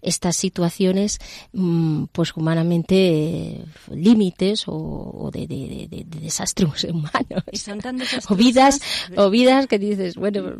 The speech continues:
Speaker 2: Pero es que, eh,
Speaker 1: desencajadas,
Speaker 2: sí,
Speaker 1: ¿no?
Speaker 2: sí, pero
Speaker 1: Eh,
Speaker 2: es que producen
Speaker 1: humanamente
Speaker 2: una,
Speaker 1: hablando.
Speaker 2: una fecundidad en la persona. Es que, es que es muy curioso, esas vidas totalmente desastrosas, lo que producen en la persona que se pone a ayudarlas es una fecundidad de vida.
Speaker 1: Ujú.
Speaker 2: Es, es como una paradoja, ¿no?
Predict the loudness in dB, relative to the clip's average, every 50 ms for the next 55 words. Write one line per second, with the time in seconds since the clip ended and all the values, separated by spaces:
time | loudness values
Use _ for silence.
0 | -10 -10 -8 -8 -8 -10 -10 -6 -2 0 0 2 2 2 2 0 0 -2 -2 0
1 | 4 4 6 6 6 4 0 -4 -6 -6 -4 -4 -4 -4 -6 -6 -8 -8 -8 -8
2 | -8 -10 -12 -12 -10 -10 -8 -8 -6 -6 -4 -4 0 2 2 2 2 2 2 0
3 | -4 -4 -2 0 0 2 2 2 2 2 2 4 4 4 6 6 4 2 2 0
4 | -2 -2 -2 -2 -4 -4 -6 -6 -6 -4 -4 -4 -4 -6 -6 -8 -6 -4 -4 -2
5 | -2 -4 -6 -8 -12 -10 -10 -12 -10 -6 -6 -4 -4 -4 -6 -6 -8 -8 -8 -8
6 | -8 -8 -8 -8 -8 -8 -8 -10 -10 -10 -8 -10 -8 -8 -8 -10 -10 -12 -14 -16
7 | -14 -10 -10 -10 -8 -8 -10 -10 -10 -10 -10 -10 -10 -10 -10 -10 -10 -8 -8 -8
8 | -8 -8 -8 -8 -8 -8 -10 _ _ _ -20 -20 _ -8 -6 -6 -6 -4 -4 -4
9 | -4 -4 -4 -4 -4 -4 -4 -4 -4 -4 -6 -6 -8 -4 -4 -4 -4 -4 -6 -10
10 | -16 -14 -10 -8 -8 -8 -8 -10 -12 -12 -10 -10 -8 -6 -4 -2 0 0 2 2
11 | 2 2 2 0 0 0 -2 -2 -4 -10 _ _ _ _ _ _ _ -8 -6 -4
12 | -2 -2 -2 -2 -2 -4 -6 -4 -4 -4 -4 -4 -4 -4 -4 -4 -4 -4 -6 -4
13 | -6 -8 -8 -10 _ _ _ _ _ -10 -8 -8 -6 -4 -6 -6 -6 -6 -10 -10
14 | -12 -14 -14 -10 -8 -6 -4 -4 -4 -4 -4 -6 -6 -6 -6 -6 -4 -4 -4 -4
15 | -4 -8 -6 -6 -6 -8 -8